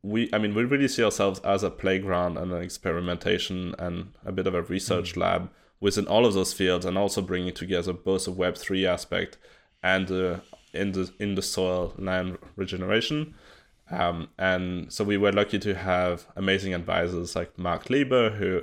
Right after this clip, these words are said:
Speaker 1: who has been working with Ernst Gorsch in Brazil. And so he's pioneering a syntropic, uh, forestry model for the climate of Portugal.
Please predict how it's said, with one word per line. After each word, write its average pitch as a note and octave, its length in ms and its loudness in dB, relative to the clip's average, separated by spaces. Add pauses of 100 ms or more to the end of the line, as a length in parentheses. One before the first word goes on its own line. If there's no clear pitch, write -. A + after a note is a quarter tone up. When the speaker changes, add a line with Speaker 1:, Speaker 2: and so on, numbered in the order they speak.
(100)
Speaker 1:
who G#2 60 -4
has F#2 100 -2
been - 180 -4
working F2 280 -6
with F2+ 200 -8
Ernst F#2 220 -8
Gorsch F#2 360 -2 (360)
in G2 80 -8
Brazil. G2 640 2
And F2 440 -4
so F2+ 200 -2
he's F#2+ 300 0
pioneering F2+ 800 0 (420)
a F#2 80 4
syntropic, F#2 920 -2 (240)
uh, F2 180 0
forestry G2 520 0
model F2+ 380 0
for F#2 400 0
the F2+ 160 -6
climate F2+ 440 -2
of F#2+ 180 -8
Portugal. D3 520 0